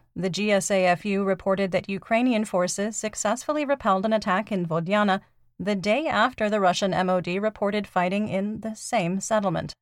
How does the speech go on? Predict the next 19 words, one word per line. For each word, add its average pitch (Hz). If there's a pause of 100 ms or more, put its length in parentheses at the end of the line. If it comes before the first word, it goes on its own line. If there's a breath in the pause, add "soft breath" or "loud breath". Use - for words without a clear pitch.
(880)
The 180
G 185
S 185
A 175
F 170
U 185
also 220
reported 196
that 196
Ukrainian 202
forces 190
repelled 208
an 233
attack 208
on 208
their 190
positions 196 (800 soft breath)
in 208
Pisky. 175